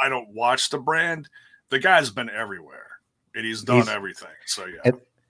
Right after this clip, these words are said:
Speaker 2: and that's my argument. Mir is saying Shawn Michaels is better than A J. And that's why I disagree with you. Shawn Michaels is protected by one company and one style his whole life.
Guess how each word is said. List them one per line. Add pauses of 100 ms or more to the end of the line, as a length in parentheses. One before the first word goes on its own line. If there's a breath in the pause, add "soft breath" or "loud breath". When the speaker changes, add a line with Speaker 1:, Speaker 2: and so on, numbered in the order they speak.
(120)
Speaker 2:
and
that's
my
argument.
Mir
is
saying
Shawn
Michaels
is
better
than
A
J.
And
that's
why
I
disagree
with
you. (460 soft breath)
Shawn
Michaels
is
protected
by
one
company
and
one
style
his
whole
life.